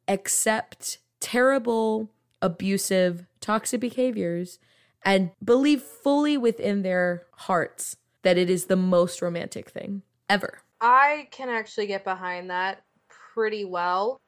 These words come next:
Speaker 2: because there's the constant back and forth of whether art imitates life or if life imitates art.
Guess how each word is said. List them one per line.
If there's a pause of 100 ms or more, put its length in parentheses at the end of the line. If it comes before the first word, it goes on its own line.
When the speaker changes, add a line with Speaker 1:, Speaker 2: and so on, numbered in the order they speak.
(180)
Speaker 2:
because
there's
the
constant (160)
back
and
forth
of
whether (560)
art
imitates
life (180)
or
if
life (100)
imitates
art.